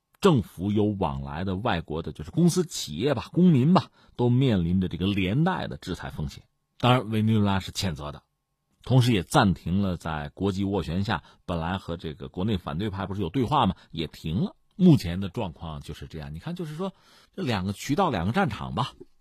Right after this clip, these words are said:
一方面在接触、在谈、在沟通对话；另一方面呢，这边在制裁，那边在算反制裁吧，挺有意思。呃，如果说一下这两国的关系，其实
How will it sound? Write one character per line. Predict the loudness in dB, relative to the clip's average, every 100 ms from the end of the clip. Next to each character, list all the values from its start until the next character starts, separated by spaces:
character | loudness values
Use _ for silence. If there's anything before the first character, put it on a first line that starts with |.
| _
一 | -8
方 | -4 -2
面 | -4
在 | -4 -6
接 | -4 -4
触、 | -6
在 | -10 -10
谈、 | -4 0 0 -2 _ _ _ _ -10
在 | -4
沟 | -2 0
通 | 2 4
对 | 2
话； | 2 -6
另 | -2 0
一 | 0
方 | 2
面 | 2 0 -2
呢， | -4 -12 -20 -20 _
这 | -2 0
边 | 2
在 | -2
制 | -2 -4
裁， | -4 -8 -4
那 | -4 -6
边 | -8
在 | -8 -10 -12 _ _
算 | -10 -10
反 | -2 -2 -2
制 | -2 -2
裁 | -2 -8 -8
吧， | -8 _ _ -2
挺 | 2
有 | 2 0
意 | -8
思。 | -8 -16 _ _ -20 -20 -20 -20 _ _
呃， | -4 0 0 0 -4 -2
如 | 0
果 | 0
说 | 0 0
一 | 0
下 | 0 -2 -2 -2
这 | -2
两 | -2 -2
国 | -2
的 | -2
关 | -2 2 2
系， | 0 -8
其 | -8 -10
实 | -10 -8 -6 -4 -2 -2